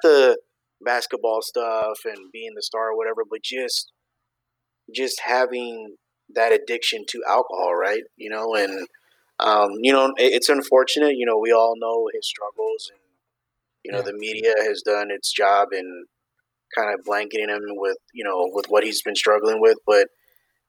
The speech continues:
Speaker 1: um, but I don't know, I think, I think, uh, I agree with you, Daniel, I think, but a lot of that I don't think was the studio itself, I think that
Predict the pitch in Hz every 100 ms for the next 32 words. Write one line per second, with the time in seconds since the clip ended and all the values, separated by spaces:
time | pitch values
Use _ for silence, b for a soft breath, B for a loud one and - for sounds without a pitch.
0 | - 117 117 104 98 - _ _ _ _
1 | - 131 151 196 185 123 - 160 - -
2 | 127 151 147 139 120 127 143 139 165 -
3 | 214 - - 156 113 135 131 - 123 -
4 | 123 127 156 151 151 143 135 135 139 135
5 | 127 120 120 - - - _ _ _ 147
6 | - 135 131 135 131 117 104 123 135 -
7 | 117 - _ 131 - _ 117 -